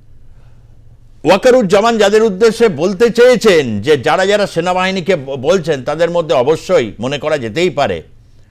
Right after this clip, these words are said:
যে পিনাকি ভট্টাচার্য ফ্রান্স থেকে, তার যেমন অনুগামী প্রচুর, তার বিরুদ্ধচারণকারীর সংখ্যা অগণিত। তিনি ওয়াকারুজ্জামানের ক্ষেত্রে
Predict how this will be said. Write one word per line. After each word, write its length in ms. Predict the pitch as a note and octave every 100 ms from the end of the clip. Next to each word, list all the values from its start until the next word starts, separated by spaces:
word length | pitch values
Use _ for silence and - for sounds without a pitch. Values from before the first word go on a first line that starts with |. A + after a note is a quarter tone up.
| _ - -
যে 540 | D2+ F#2+ D3+ C#3+ B2 - - _ - -
পিনাকি 380 | E3 G#3+ G#3 A3
ভট্টাচার্য 760 | D3+ B2+ E3+ F3 E3 C#3+ E3+ - - -
ফ্রান্স 360 | C3 C#3 B2+
থেকে, 340 | - C#3 B2 D3 - - - - -
তার 220 | - C#3+ D#3 - - - - F#2+
যেমন 300 | E2 C3 D3
অনুগামী 460 | B2+ E3 F#3 F3+ F#3
প্রচুর, 500 | C3+ F3 F#3 G#3 - - - - -
তার 180 | C#3 C3+
বিরুদ্ধচারণকারীর 1080 | G2+ F3+ D#3 G3 G3 F#3 F#3+ F3 E3+ F3+
সংখ্যা 600 | D#3+ D3 E3+ E3+ F3+ F3 D#3+ -
অগণিত। 640 | F#3 G#3+ F#3+ C#3 - C#2 - - - -
তিনি 220 | F3 G3+ G3+
ওয়াকারুজ্জামানের 1040 | C#3+ D3 E3 G#3 G#3 C3+ D#3 F#3 G3 F#3
ক্ষেত্রে 580 | - E3 - F3 G3